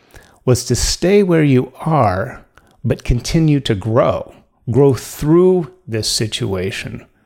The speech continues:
in spite of it or because of it. Not just, like, if the image were tumbleweed or something, I guess then it's time to pack my bags. <laughs> But this was the mountain, and very stable, very solid,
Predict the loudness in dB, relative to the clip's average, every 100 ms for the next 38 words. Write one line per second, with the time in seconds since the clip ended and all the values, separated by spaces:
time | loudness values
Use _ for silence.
0 | _ _ -6 -2 -2 0 0 2 2 0
1 | -2 -2 2 2 4 2 -2 -6 -10 -16
2 | _ _ _ _ _ _ -2 2 2 -2
3 | -4 0 0 2 2 2 0 0 -4 -4
4 | 2 4 4 4 2 2 0 2 2 4
5 | 2 2 0 2 2 2 4 2 0 2
6 | 2 0 -12 -20 -20 -20 _ -2 0 2
7 | 0 0 0 -2 2 2 0 -2 -4 0
8 | 2 0 -4 -16 -14 -4 0 0 0 0
9 | 0 0 0 0 0 -2 -6 -10 -16 _
10 | _ _ 0 2 4 4 2 0 -2 2
11 | 2 2 0 2 4 4 2 -2 _ _
12 | -2 2 4 4 2 2 2 2 0